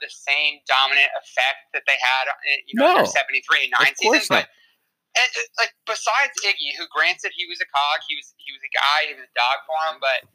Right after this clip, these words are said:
Speaker 1: um, I mean, Klay's gonna be back in March. He's gonna be back in February, whenever he's back. I mean, they, they played the whole season for the most part without Boogie, so it's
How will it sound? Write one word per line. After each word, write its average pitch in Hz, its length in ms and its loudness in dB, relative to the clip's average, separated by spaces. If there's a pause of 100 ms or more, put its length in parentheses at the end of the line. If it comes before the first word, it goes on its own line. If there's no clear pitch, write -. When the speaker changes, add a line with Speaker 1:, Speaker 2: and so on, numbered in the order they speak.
(340)
Speaker 1:
um, 131 380 0 (640)
I 202 80 2
mean, 185 240 0
Klay's 170 240 2
gonna 208 200 -2
be 190 120 -2
back 156 300 0
in 156 80 -14
March. 156 420 -2
He's 156 140 -6
gonna 147 160 -2
be 135 80 -2
back 147 240 2
in - 80 -20
February, 156 500 -2
whenever 139 320 -2
he's 196 220 -8
back. 131 320 2 (340)
I 143 80 0
mean, 135 240 -2
they, 147 240 0
they 135 160 0
played 175 260 0
the 165 60 -8
whole 175 180 -6
season 175 400 -4
for 165 80 -6
the 143 60 -4
most 139 260 -2
part 147 160 2
without 135 400 -2
Boogie, 139 300 -2
so 139 160 -10
it's - 100 -10